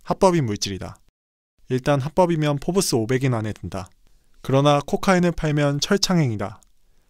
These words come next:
바로 여기서 나오는 이 물질은 무엇일까요? 바로 설탕입니다.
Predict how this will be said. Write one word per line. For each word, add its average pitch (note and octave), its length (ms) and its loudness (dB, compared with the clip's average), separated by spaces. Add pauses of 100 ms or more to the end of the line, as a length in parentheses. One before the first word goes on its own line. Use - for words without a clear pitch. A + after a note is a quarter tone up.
(180)
바로 D3 300 4
여기서 C3 300 0
나오는 B2+ 420 0
이 B2+ 140 0
물질은 A#2 500 -2
무엇일까요? G#2+ 680 -2 (600)
바로 B2 260 0
설탕입니다. A2 720 0